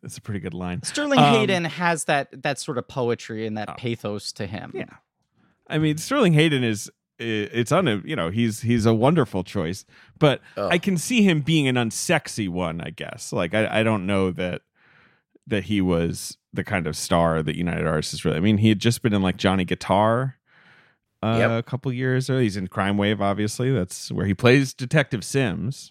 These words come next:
Speaker 1: you know.
Speaker 3: Oh,
Speaker 1: Shout
Speaker 3: hell
Speaker 1: out
Speaker 3: yeah.
Speaker 1: to me.
Speaker 2: Hell
Speaker 3: God,
Speaker 2: yeah.
Speaker 3: he's so good in that.
Speaker 1: Uh, apparently he was in a movie in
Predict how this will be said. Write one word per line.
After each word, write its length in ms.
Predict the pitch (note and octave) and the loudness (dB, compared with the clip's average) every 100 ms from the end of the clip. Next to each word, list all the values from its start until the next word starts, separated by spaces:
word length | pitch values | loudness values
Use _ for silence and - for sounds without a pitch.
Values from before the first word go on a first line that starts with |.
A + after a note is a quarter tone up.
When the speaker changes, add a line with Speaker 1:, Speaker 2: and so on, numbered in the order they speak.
| - | -10
Speaker 1:
you 140 | F2+ | -8
know. 80 | F2 | -4
Speaker 3:
Oh, 260 | F2 D2 - - | -2 -2 -6 -4
Speaker 1:
Shout 240 | G2 G2 | -2 0
Speaker 3:
hell 100 | F#2+ | -2
Speaker 1:
out 60 | F#2 | -2
Speaker 3:
yeah. 240 | C2+ B1+ - - | -2 -6 -12 -8
Speaker 1:
to 120 | D#2+ | -4
me. 120 | F2 | 0
Speaker 2:
Hell 240 | F2 E2+ - | 0 0 2
Speaker 3:
God, 280 | C3+ A2+ G2+ | 4 4 4
Speaker 2:
yeah. 60 | |
Speaker 3:
he's 100 | F#2+ | -4
so 200 | - F#2 | -6 -8
good 220 | D#2+ E2+ D#2+ | -6 -6 -6
in 120 | D#2+ | -4
that. 240 | D#2+ D#2+ - _ _ _ _ - - - - _ _ | -4 -6 -10 _ _ _ _ -20 -20 -20 -20 _ _
Speaker 1:
Uh, 640 | A#2 A2 G2 F#2+ F#2+ G#2+ - - | -2 0 0 0 -2 -2 -4 -8
apparently 320 | - A3+ F4+ A#3 | -2 2 4 4
he 60 | |
was 120 | D#3+ | 4
in 80 | D3+ | 2
a 40 | B2+ | 2
movie 280 | D3+ F#3 | 2 2
in 80 | C#3 | -2